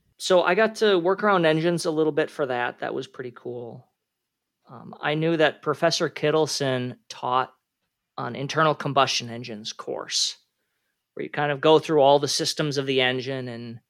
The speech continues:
you know, you learn a little bit about how they're modeled and how they work,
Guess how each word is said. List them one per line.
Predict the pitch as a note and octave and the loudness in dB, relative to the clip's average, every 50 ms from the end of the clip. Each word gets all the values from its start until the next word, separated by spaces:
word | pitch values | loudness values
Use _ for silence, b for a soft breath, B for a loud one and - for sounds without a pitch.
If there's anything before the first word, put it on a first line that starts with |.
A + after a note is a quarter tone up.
| _ _ _ _ _ _ _ _ _ _ _ _ _ _ _ _ | _ _ _ _ _ _ _ _ _ _ _ _ _ _ _ _
you | - C3+ | -10 -8
know, | B2 | -6
you | A#2+ A#2+ B2+ B2+ | -4 -2 -2 0
learn | B2 C3 B2+ B2+ B2+ | 0 0 0 0 0
a | B2 | 0
little | B2 C3 D#3+ D#3+ D#3 | 2 4 6 6 8
bit | C#3+ D3+ D3 | 8 6 6
about | C#3+ C3+ C3 B2+ A2 | 4 4 2 2 2
how | - C3+ C3 B2 | 2 0 -2 -2
they're | B2 A#2+ | -2 -4
modeled | C3 D3+ F3 F#3+ F#3+ F#3+ G3 F#3+ F#3 F3+ F3+ E3+ C#3+ | -2 0 4 4 6 6 6 6 4 4 2 0 -2
and | C3 A#2+ | -6 -10
how | A#2+ B2 A#2+ | -10 -10 -8
they | B2+ B2 | -8 -6
work, | A#2+ C3 C#3 C#3 C3+ C3 C3+ - | -4 0 2 2 2 0 -4 -10